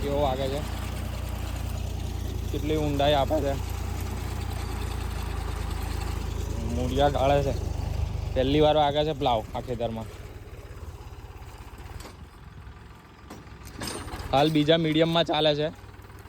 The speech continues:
ફોર વ્હીલ ગિયરમાં. ચારસો કિલોનો પ્લાવ છે આ, ડિલક્સ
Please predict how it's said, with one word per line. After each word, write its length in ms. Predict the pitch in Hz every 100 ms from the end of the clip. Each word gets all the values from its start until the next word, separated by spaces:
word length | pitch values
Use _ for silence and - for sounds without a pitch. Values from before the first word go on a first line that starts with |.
| - - - - - - - - - - - -
ફોર 140 | 147
વ્હીલ 160 | 147 156
ગિયરમાં. 380 | 139 143 135 143 - - - - - - - - - - - - - - - - - - - - - - - - - - - - - - - -
ચારસો 300 | 139 143 175
કિલોનો 320 | 170 170 170 160
પ્લાવ 180 | 156 165
છે 80 | 165
આ, 180 | 147 156 - - - - - - - - - - - - - - - - - - - - - - - - - - - - - - - - - -
ડિલક્સ 380 | - 135 151 151